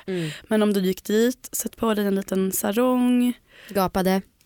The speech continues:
Speaker 2: Gapa, <laughs> nej, gapa inte. Eller gör det, men på sexfesterna.
Speaker 1: Mm.
Speaker 2: <laughs> Eh, nej, men alltså gå dit och, ehm, jag tycker verkligen, alltså jag tror att folk bara blir jätteglada. Alltså,
Speaker 1: Mm.
Speaker 2: om du är swinger eller nudist så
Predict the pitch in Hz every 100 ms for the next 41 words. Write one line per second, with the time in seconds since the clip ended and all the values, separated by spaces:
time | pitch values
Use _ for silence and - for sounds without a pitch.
0 | _ _ - 220 262 254 240 - - 247
1 | 226 294 269 320 254 262 262 240 220 190
2 | 175 208 220 262 277 214 190 208 208 202
3 | 208 - 214 208 - 214 - - 226 -
4 | 320 285 302 269 - 269 - 269 247 240
5 | 220 214 208 196 247 233 247 226 220 214
6 | 220 202 196 - 226 185 202 285 - -
7 | 214 - _ 208 196 196 196 196 196 -
8 | _ _ _ - - _ - 269 285 277
9 | 269 180 - 262 226 226 208 262 - 277
10 | - 208 190 196 214 - - 196 254 214
11 | - 226 202 170 156 - 226 220 208 202
12 | 220 208 - 233 247 247 208 196 208 214
13 | 202 196 190 196 196 202 - - - -
14 | - -